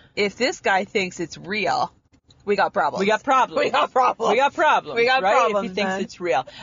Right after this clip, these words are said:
Speaker 2: I don't know. I just couldn't believe it. And, and,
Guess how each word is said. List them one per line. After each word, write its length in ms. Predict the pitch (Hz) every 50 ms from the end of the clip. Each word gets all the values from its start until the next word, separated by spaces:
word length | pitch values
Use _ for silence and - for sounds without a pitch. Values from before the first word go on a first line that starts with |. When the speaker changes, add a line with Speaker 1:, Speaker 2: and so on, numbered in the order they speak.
| - -
Speaker 2:
I 220 | - 180 202 220
don't 280 | 226 226 226 226 220 220
know. 260 | 220 202 160 147 135 - - - _ -
I 160 | - 190 202
just 260 | 180 226 240 - -
couldn't 220 | - 302 233 233 208
believe 400 | 233 220 220 214 202 175 131 135
it. 160 | 113 - - _ - - - - - _
And, 360 | - 180 233 233 226 220 -
and, 420 | - - 226 208 202 196 190 180